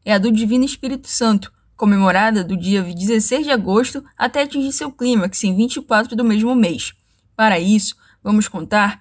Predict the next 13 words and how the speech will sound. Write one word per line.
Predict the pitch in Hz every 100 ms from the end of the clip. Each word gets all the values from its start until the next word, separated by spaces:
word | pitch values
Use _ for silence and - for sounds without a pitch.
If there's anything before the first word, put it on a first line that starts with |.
| _ _
com | 220
um | 233
pequeno | 254 294 311
relato | 330 302 277 285 262
da | 269
época | 226 226 -
em | 226
que | 220
Dona | 185 233 302
Maria | 311 277 233 233
Deolinda | 202 208 185 175
Ribeiro | 190 165 202 285
Nobre, | 214 190 220 202